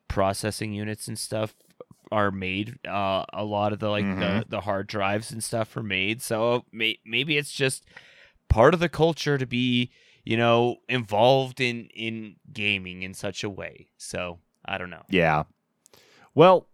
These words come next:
Speaker 2: I, I mean, the key thing, of course, though, is that it's not the f-, it, it's not the, the last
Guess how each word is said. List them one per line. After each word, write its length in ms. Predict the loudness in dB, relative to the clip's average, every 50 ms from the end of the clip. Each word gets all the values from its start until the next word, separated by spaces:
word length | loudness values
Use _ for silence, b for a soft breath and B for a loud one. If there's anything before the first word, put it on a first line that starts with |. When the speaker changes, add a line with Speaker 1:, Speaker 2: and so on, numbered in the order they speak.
| _ -10
Speaker 2:
I, 340 | -8 -8 -8 -6 -4 0 2
I 20 | 4
mean, 140 | 4 4 4
the 60 | 4
key 180 | 2 0 0 0
thing, 220 | 2 2 2 2
of 100 | 2 2
course, 260 | 4 4 6 6 6 6
though, 200 | 6 6 8 6
is 100 | 4 4
that 160 | 4 2 2
it's 140 | 2 2 2
not 160 | 2 4 2
the 80 | 0
f-, 160 | -4 -4 -2 2
it, 160 | 4 4 4 4
it's 260 | 4 4 4 2 2
not 360 | 2 4 6 6 4 2 _
the, 420 | 4 6 6 6 6 6 4 2 -2 -8 -16 -14 -2 2
the 160 | 4 4 4
last 680 | 4 2 4 4 6 6 6 6 4 0 -6 -10 -16